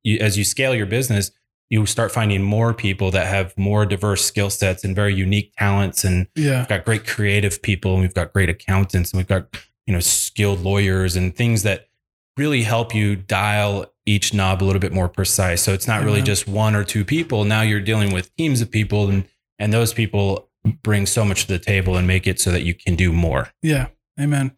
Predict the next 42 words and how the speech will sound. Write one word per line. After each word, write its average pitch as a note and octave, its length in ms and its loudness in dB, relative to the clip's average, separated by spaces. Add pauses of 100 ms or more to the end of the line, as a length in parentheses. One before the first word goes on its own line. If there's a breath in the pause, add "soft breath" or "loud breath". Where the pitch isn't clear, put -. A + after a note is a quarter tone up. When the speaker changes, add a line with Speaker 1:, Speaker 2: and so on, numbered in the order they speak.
(380)
Speaker 2:
Well, E3+ 100 0
that's F3 160 0
really D#3 160 0
cool, D#3+ 200 -2
man. D3+ 200 0
So E3 120 -2
I, D#3+ 120 0
I D#3 200 -2
appreciate D#3+ 540 -2
you D3+ 60 -2
coming D#3+ 240 -2
on. D#3 160 0
I, C#3 180 -4
you've D3 240 -2
been D3+ 140 0
more D3+ 160 0
than D3 140 0
generous D3+ 360 0
with C#3+ 140 -6
your C#3+ 80 0
time. D3 440 0
You C#3+ 80 0
know, C#3+ 120 0
we've C#3+ 320 -2
been D3+ 200 0 (400)
going D#3+ 200 0
for D#3 120 -4
a C#3+ 60 0
while, D3 320 0
but C#3+ 260 -4 (400 loud breath)
I'm D#3+ 140 0
curious, E3+ 540 0
you D#3+ 80 0
know, D#3 120 2
to D3 120 -4
kind D#3+ 180 -2
of D3 80 0
wrap D3 240 0
this D3 220 -2
up, D#3+ 280 0
like, C3+ 320 -2 (440)
um, C3+ 540 2